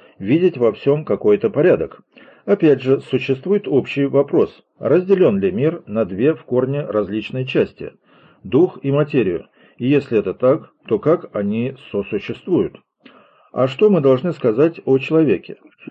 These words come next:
Частица ли он пыли, беспомощно копошащаяся на маленькой и незначительной планете, как это видится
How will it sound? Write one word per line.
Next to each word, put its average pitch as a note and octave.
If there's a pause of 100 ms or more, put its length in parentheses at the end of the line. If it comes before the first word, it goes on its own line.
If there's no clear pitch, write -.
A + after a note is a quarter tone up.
(400)
Частица E3
ли D3
он C#3+
пыли, C3+
беспомощно C3 (180)
копошащаяся C3+ (100)
на A2+
маленькой C#3
и C3
незначительной A#2+
планете, G#2
как A#2+
это A#2
видится A2